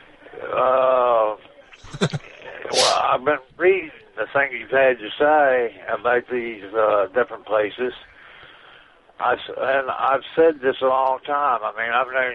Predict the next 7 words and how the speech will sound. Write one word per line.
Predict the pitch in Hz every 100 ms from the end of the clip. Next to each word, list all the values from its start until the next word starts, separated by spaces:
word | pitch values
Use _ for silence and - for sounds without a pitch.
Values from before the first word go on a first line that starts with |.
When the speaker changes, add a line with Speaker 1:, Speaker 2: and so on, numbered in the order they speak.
| 117
Speaker 1:
you | 107
for | 110 113 113 98 - - - - - -
going | - 135
on | 127 127
ten | - 131 127 120
years. | 143 139 101 - - - - - - - - - - - - - - - -
And | - 113 110